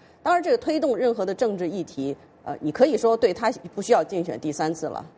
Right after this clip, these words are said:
所以他没有这个包袱，他可以推动。但是总统，我不知道他能推，比如说这个移民改革，他如果用这个行政命令的话，其实是会有很多的后果。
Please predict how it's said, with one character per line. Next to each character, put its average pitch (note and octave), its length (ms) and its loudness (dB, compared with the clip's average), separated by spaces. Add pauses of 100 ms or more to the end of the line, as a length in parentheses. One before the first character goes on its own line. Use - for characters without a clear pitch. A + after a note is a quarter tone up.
所 A3+ 140 0
以 D4 60 6
他 - 140 -2
没 - 140 -4
有 F#3 140 0
这 F3 80 -4
个 E3+ 60 -4
包 F#3 180 2
袱， F3+ 120 -4
他 F#3 140 -4
可 D#3 100 -8
以 D3+ 120 -2
推 D#3 120 -4
动。 - 160 -6 (600)
但 D4+ 120 4
是 B3+ 180 0 (220)
总 A#3+ 220 2
统， A#3 160 -2
我 E3+ 120 0
不 G3+ 80 -6
知 D4 60 0
道 C4+ 100 2
他 B3 140 -4
能 G3+ 220 -4 (180)
推， C4 120 0
比 G#3+ 180 -4
如 B3 60 4
说 D4+ 100 2
这 C4+ 140 2
个 F3 260 2 (560)
移 G3+ 120 0
民 C4 140 2
改 A#2+ 180 2
革， C3+ 300 -2 (220)
他 C#4 80 2
如 D4 100 0
果 G#3+ 140 2
用 A3+ 180 0
这 F#3+ 120 -2
个 D#3+ 80 -2
行 D3+ 200 -4
政 G3 160 -2
命 F#3+ 180 -2
令 D#3+ 120 0
的 D3+ 80 -4
话， E3 180 -2
其 F3+ 160 -6
实 A#3+ 120 0
是 A#3 120 -2
会 G#3+ 300 -2
有 E3 100 0
很 D#3+ 160 -8
多 E3 100 0
的 F3 60 -4
后 A3 220 2
果。 G#2 240 -4